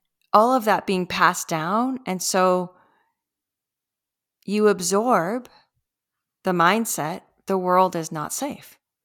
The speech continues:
Death could happen at any moment,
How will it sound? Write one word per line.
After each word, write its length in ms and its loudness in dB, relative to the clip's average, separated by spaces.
Death 300 2
could 200 -4
happen 360 0
at 240 -4
any 280 -4
moment, 420 -10